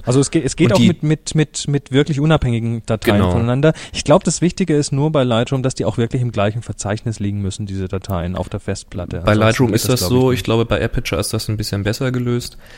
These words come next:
Speaker 1: Hm.
Speaker 2: Ähm, die dritte Variante für Stacking ist, dass du, ähm,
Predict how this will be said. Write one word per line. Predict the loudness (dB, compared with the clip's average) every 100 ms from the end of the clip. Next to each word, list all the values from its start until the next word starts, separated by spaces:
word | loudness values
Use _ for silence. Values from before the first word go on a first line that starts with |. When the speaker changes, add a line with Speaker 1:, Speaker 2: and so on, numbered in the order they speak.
| -8 0
Speaker 1:
Hm. | 2 4 0 0
Speaker 2:
Ähm, | 0 2 0 -2 -8 -16
die | -4 -2
dritte | 2 2 2
Variante | 2 2 0 0 -2
für | -2 -2
Stacking | 0 -2 -2 -2 -2
ist, | 0 -2 -2 -10 -18 -20 -14 -2
dass | 0 0 -4 -2
du, | 2 4 2 0 -2
ähm, | 0 0 0 -4 -4 -8